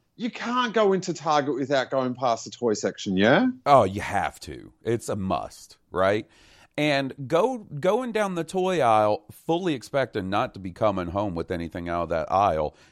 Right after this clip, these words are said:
Speaker 2: and sitting here on my desk is a Sabine Black series from Ahsoka. I was like, "Well, that fits the theme of my collection. Gotta take this one home."
Speaker 1: Can you take her helmet off?
Speaker 2: You can.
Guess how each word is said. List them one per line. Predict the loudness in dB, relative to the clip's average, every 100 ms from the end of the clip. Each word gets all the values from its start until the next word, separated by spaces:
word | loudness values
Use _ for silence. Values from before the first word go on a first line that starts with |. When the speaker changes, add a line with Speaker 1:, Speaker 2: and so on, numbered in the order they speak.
| _
Speaker 2:
and | -8 -6
sitting | -4 -4 -2
here | -2 0 0
on | 0
my | -2
desk | 2 0 0 -4
is | -6 -6
a |
Sabine | -6 -6 -4 -4 -4 -4
Black | 0 0 -2
series | -8 -10 -10 -14 -14
from | -10 -10
Ahsoka. | -10 -10 -12 -12 -20 -20 _
I | -12
was | -10
like, | -10 -8
"Well, | -4 0 0 -2 -6 -14 _ _ _
that | 0 0 0
fits | -2 -2 -2 -6
the | -6
theme | -2 -2 0
of | -2
my | -2 -6
collection. | -6 -2 -2 -2 -8 -2
Gotta | -2 -2 -6
take | -12 -6 -6 -2
this | -4 -4
one | -10 -10
home." | -10 -10 -12 -16 _ _ _ _ _ _ _ _ _ _
Speaker 1:
Can | 6
you | 6
take | 6 4
her | 4
helmet | 2 0 0 -2
off? | -4 -6
Speaker 2:
You | -8 -6
can. | 0 0 0 -4